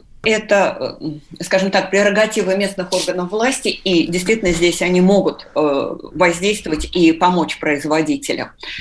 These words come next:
Да, на мой взгляд, нужно, во-первых, сейчас стимулировать спрос и стимулировать, материально поддержать конкретные группы населения, те, которые больше всего потеряли в доходах, э, в двадцатом году, и дать возможность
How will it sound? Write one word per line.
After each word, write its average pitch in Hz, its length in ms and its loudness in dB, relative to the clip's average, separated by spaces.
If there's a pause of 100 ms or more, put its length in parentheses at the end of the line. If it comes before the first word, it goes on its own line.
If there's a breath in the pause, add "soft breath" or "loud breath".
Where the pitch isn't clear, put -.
(180 loud breath)
Да, 226 220 2
на 190 160 0
мой 226 200 0
взгляд, 202 400 -2
нужно, 190 280 0
во-первых, 202 420 2
сейчас 180 420 0
стимулировать 175 680 2
спрос 254 540 0 (160)
и 180 260 2
стимулировать, 190 880 2 (300 loud breath)
материально 196 680 0
поддержать 185 640 0
конкретные 185 720 0
группы 175 400 0
населения, 190 800 2
те, 226 160 0
которые 175 420 0
больше 190 340 0
всего 180 360 0
потеряли 165 560 0
в 151 100 -4
доходах, 160 560 0 (460 loud breath)
э, 151 240 2
в 151 80 0
двадцатом 180 580 0
году, 156 400 -2 (460 loud breath)
и 240 340 0
дать 240 320 0
возможность 196 960 0